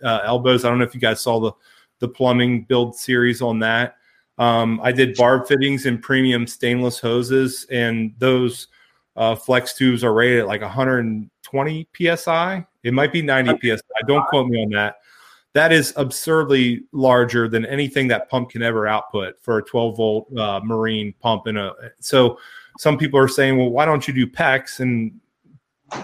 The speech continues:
quite frankly, it was more of a preference there, but, uh,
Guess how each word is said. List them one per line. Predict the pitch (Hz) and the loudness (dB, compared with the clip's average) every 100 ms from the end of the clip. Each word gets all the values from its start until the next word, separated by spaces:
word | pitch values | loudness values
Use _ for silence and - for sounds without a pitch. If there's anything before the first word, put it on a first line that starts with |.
| - | 0
quite | 143 123 - | 2 2 2
frankly, | 135 131 135 127 120 | 2 4 4 2 2
it | 131 | 2
was | 127 - - | 2 0 -4
more | 135 127 | 0 0
of | |
a | 110 | 0
preference | - 123 117 - 107 107 | -2 0 0 0 -4 -4
there, | - 113 110 107 - | -4 0 0 0 -2
but, | 113 107 - | -6 -6 -6
uh, | 113 107 | -4 -2